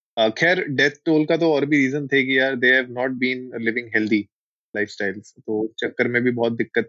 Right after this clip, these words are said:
थी। लेकिन आप देखो, पहले भी बीच में भी कुछ प्रोटेस्ट्स हुए थे यूएस में, जहाँ पे लोग सड़कों पे उतर आए थे, बहुत majority of, अ, झु-, झुंड में, भीड़ में, लेकिन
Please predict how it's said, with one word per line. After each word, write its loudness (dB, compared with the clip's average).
थी। 2
लेकिन 0
आप 4
देखो, 2
पहले 2
भी 2
बीच -2
में -4
भी 2
कुछ 0
प्रोटेस्ट्स -2
हुए 0
थे 2
यूएस 2
में, -6
जहाँ -2
पे 4
लोग 2
सड़कों 0
पे 4
उतर 0
आए 4
थे, 2
बहुत -2
majority 0
of, 0
अ, -2
झु-, -2
झुंड -2
में, 4
भीड़ 4
में, 2
लेकिन 0